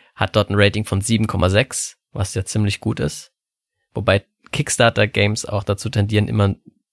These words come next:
besseres Rating zu haben, weil die Leute halt das tendenziell besser bewerten, weil sie da so viel, äh, Geld von im Vorhinein reinstecken. Und ich hab's leider nur mit einer zwei bewertet. Und das sind einfach nur,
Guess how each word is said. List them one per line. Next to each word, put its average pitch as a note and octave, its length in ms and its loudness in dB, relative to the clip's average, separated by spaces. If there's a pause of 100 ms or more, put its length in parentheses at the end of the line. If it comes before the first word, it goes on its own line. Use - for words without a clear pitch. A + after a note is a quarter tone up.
besseres G#2+ 380 2
Rating G2+ 280 2
zu G2 120 0
haben, G2 220 2
weil F2+ 240 -2
die F2+ 80 -2
Leute F#2+ 380 2
halt G2 180 0 (920)
das - 320 -4 (120)
tendenziell G2 440 -2
besser G2+ 240 2
bewerten, G2 400 0
weil F#2 140 0
sie F#2 100 -4
da - 160 -6
so G#2 100 -8
viel, G2+ 320 -6 (800)
äh, F#2 220 2
Geld G2+ 260 2
von - 240 -4 (100)
im G#2+ 220 -8
Vorhinein A#2+ 360 4
reinstecken. B2+ 600 -2 (1400)
Und A2+ 720 2 (560)
ich - 160 2
hab's C3+ 180 0
leider A#2+ 460 2
nur G#2 100 0
mit - 140 -6
einer C3 80 -4
zwei A#2 320 0
bewertet. - 500 -8
Und G2 140 -4
das F#2 220 -4
sind A2+ 220 -2
einfach A2+ 240 0
nur, A#2 200 0